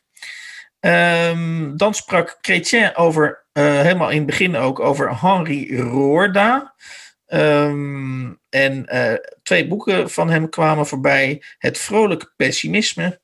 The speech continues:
en Mijn zelfmoord. Allebei verschenen bij Boom en uitgekomen in tweeduizend eenentwintig.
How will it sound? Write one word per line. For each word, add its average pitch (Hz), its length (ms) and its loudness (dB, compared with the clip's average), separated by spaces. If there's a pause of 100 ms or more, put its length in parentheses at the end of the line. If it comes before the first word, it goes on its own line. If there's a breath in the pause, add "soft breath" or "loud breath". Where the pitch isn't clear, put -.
(160)
en 135 280 -2
Mijn 131 540 -2
zelfmoord. 185 840 0 (400 soft breath)
Allebei 147 360 2
verschenen 131 460 0
bij 123 240 0
Boom 135 360 0
en 127 260 -6
uitgekomen 131 580 -2
in 113 80 -8
tweeduizend 117 520 -4
eenentwintig. 190 680 -6